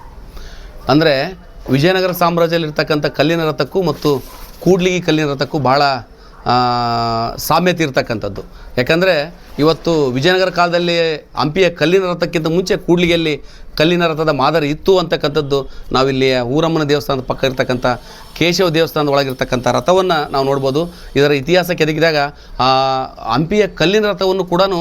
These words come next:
ಕೂಡ್ಲಿಗೆ ಶಿಲ್ಪಿಗಳು ನಿರ್ಮಿಸಿರ್ಬೋದಾ ಅಂತಕ್ಕಂಥ ಒಂದು ಅಭಿಪ್ರಾಯವನ್ನು, ಒಂದು ಶಂಕೆಯನ್ನು, ಒಂದು ಸಂಶಯವನ್ನು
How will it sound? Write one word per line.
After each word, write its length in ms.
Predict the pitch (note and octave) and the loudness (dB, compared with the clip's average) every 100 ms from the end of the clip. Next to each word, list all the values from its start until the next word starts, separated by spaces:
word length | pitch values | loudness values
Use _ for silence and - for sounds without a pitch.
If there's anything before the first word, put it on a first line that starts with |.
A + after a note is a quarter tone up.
| F3 - - - | -6 -12 -10 0
ಕೂಡ್ಲಿಗೆ 420 | G3 F#3 F#3 F3+ | 2 2 2 0
ಶಿಲ್ಪಿಗಳು 800 | F3+ F3+ F3 G3 F#3 F3 E3 - | 0 -4 0 2 2 2 -2 -2
ನಿರ್ಮಿಸಿರ್ಬೋದಾ 680 | C3+ F3 F3+ E3 D#3+ D#3+ D3+ | 2 2 0 0 2 2 2
ಅಂತಕ್ಕಂಥ 560 | D3 C#3+ C#3 C#3 C3+ C3+ B2+ - - - | 0 0 -4 -4 -2 0 -2 -6 -18 0
ಒಂದು 220 | D3 D#3 C#3+ C3 B2+ B2 - | 2 4 4 2 0 -2 -2
ಅಭಿಪ್ರಾಯವನ್ನು, 920 | D3+ A3 G3+ G3 F#3+ F3 E3+ E3 E3 - - | 0 0 2 2 2 0 0 -2 -4 -14 -4
ಒಂದು 280 | - C#3+ C#3+ | 0 2 2
ಶಂಕೆಯನ್ನು, 520 | C#3 D3+ F3+ F#3+ F3 | 2 -2 2 2 2
ಒಂದು 260 | D#3 C#3+ C3+ | 0 0 -2
ಸಂಶಯವನ್ನು 760 | C#3 F3 F#3 F3 E3 D3 C#3 | -2 0 2 2 2 -2 -2